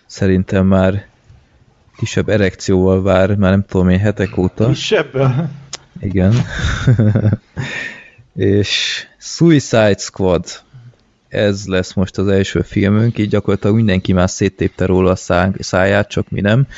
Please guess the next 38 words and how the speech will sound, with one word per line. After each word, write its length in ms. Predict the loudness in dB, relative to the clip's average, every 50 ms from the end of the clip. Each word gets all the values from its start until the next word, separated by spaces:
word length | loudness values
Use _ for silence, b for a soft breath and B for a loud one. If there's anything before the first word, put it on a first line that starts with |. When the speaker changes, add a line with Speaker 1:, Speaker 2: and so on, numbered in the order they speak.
| B B B B B B B B B _
Speaker 1:
Én 220 | 0 0 2 2
nem 160 | 4 2 2
fogom, 380 | 0 0 -2 0 2 2 2 2
mert 280 | 2 2 2 0 -2
természetesen 680 | _ -2 0 0 0 -2 -2 -4 -4 -4 -2 0 0 0
én 100 | 2 2
nem 200 | 2 0 2 2
láttam, 520 | 2 2 2 0 0 -2 0 0 0 2 2
de 280 | 2 2 2 0 0 b b b b b b b b b b b b b _ _ _ -20 -20 _ _
ennyi 480 | -2 0 2 2 2 2 2 2 0 -2
szarság 560 | -2 0 2 2 2 2 2 0 0 2 2
után, 280 | 0 0 2 2 2
amit 180 | 4 2 2 0
olvasni 360 | 0 0 2 0 0 0 0
lehetett 260 | 0 0 0 0 0
róla, 180 | 0 0 2 2
már 200 | 2 2 2 2
bevallom, 340 | 2 2 2 2 2 0 0
kicsit 300 | -2 -4 -4 -4 -4 -2
kedvet 400 | -2 -2 -2 0 0 -2 -4 -2
kaptam 440 | -2 -4 -4 -2 -2 -2 -2 0 0
hozzá, 360 | -2 -2 -2 0 0 0 2
hogy 180 | 2 2 2
nem, 280 | 2 2 2 0 -2 -2
nem 320 | -2 0 0 2 2 2 2
lehet 380 | 2 2 2 0 -2 -2 -2
ez 120 | 0 0 2
ennyire 380 | 2 2 0 0 0 0 0
rossz, 300 | 2 0 0 -2 -2 -2
amiben, 460 | -2 -2 -2 0 0 0 2 0 0 b b b b b b b b b b _ _ _
hogy 120 | -2 0
mondjam, 280 | 0 2 2 2 2 2
ilyen, 240 | 2 0 0 0 0
ilyen 200 | 0 0 0 0
produkciós 580 | 0 2 2 2 2 0 -2 -2 -2 -2 0
költségek 480 | 0 0 2 2 2 2 0 0 0 2
vannak 360 | 2 2 2 2 0 0 0
benne 480 | 0 0 0 2 2 2 2 2 2